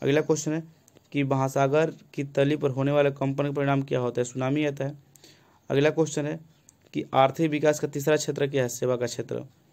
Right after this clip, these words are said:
अगला क्वेश्चन है कि सुदूर संवेदी उपग्रह का उपयोग कहाँ होता है? तो मौसम विज्ञान के लिए। अगला क्वेश्चन है कि मानव जनित आपदा कौन है? तो मानव जनित आपदा है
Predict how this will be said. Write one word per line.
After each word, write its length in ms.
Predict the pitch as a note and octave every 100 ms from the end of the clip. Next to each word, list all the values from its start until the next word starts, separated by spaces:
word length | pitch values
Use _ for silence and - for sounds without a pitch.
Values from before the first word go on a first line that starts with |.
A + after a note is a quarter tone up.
| _ _ _ _ -
अगला 200 | C3+ D3+
क्वेश्चन 360 | D#3 C#3+ D3
है 100 | D3
कि 140 | C#3+ C#3+
सुदूर 440 | - C#3+ D3+ E3+
संवेदी 640 | D#3+ C#3 C3+ C#3 C#3 E3 E3+ _ _ _ _ _
उपग्रह 560 | D3 C#3+ C#3 B2+ A#2+ C#3 - _ _ -
का 100 | C#3
उपयोग 320 | C#3+ D3 D3
कहाँ 240 | C#3+ C#3 B2
होता 200 | B2 B2+
है? 60 |
तो 100 | B2+
मौसम 480 | C3+ C3+ C3 C#3+ C3+ -
विज्ञान 380 | B2 B2+ A#2+ A#2
के 120 | -
लिए। 240 | A2+ A#2 - _ _ - - - _ _ -
अगला 220 | C#3 D3+
क्वेश्चन 260 | D3+ C#3+
है 60 | D3
कि 80 | C#3
मानव 300 | C3+ C#3 D3
जनित 240 | C#3+ C#3+
आपदा 220 | C#3 C#3
कौन 220 | C3+ C3+ B2
है? 60 |
तो 100 | A#2+
मानव 140 | B2+ C3+
जनित 260 | C3+ C#3
आपदा 200 | C3 C3
है 140 | C3+